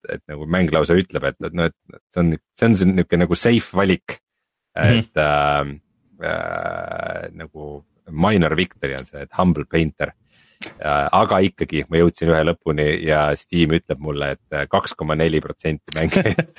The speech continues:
Speaker 1: <laughs> on
Speaker 2: Aga
Speaker 1: kes seda on, on teinud, nii et, äh, ma tunnen, et, äh, arvestades, et see mäng on early access'is ja tal on Steamis väga vähe arvustusi, siis ma olen nagu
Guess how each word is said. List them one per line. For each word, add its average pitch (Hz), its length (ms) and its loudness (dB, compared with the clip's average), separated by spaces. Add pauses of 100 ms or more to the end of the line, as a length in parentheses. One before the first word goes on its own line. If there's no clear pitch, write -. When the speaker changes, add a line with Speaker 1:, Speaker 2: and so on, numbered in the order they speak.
(220)
Speaker 1:
<laughs> - 380 -4
on 73 160 -2
Speaker 2:
Aga 131 160 2
Speaker 1:
kes - 180 -4
seda 73 280 0
on, 71 120 -8 (300)
on 78 180 -14
teinud, 73 260 -4
nii 76 200 -12
et, - 140 -20
äh, 71 340 -4 (380)
ma - 60 -2
tunnen, 92 260 4
et, 78 140 -4
äh, 78 380 2
arvestades, 87 480 -6
et - 40 -20
see 78 180 -4
mäng 80 320 -4 (500)
on 80 80 -6
early 82 180 4
access'is 80 460 -4
ja 71 260 -2
tal 71 220 -10
on 69 80 -14
Steamis 76 400 -10
väga 92 240 0
vähe 80 160 0
arvustusi, 78 800 -6
siis 67 180 -20
ma 73 140 -12
olen 67 160 -12
nagu 69 220 -12